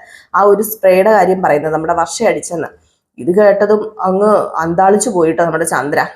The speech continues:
അവിടെ വെച്ച് നമ്മുടെ രേവതിനെ അങ്ങോട്ട് കൊല്ലാക്കൊല ചെയ്യാന്ന് ഓർത്തതായിരുന്നു. ഈ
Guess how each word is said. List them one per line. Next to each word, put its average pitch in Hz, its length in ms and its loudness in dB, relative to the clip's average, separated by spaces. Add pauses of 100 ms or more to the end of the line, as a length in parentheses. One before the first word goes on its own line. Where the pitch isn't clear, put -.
(300)
അവിടെ 160 240 2
വെച്ച് 202 200 2
നമ്മുടെ 220 460 2 (380)
രേവതിനെ 196 460 4
അങ്ങോട്ട് 220 240 2
കൊല്ലാക്കൊല 214 540 2
ചെയ്യാന്ന് 214 420 2
ഓർത്തതായിരുന്നു. 190 580 2
ഈ 180 160 -4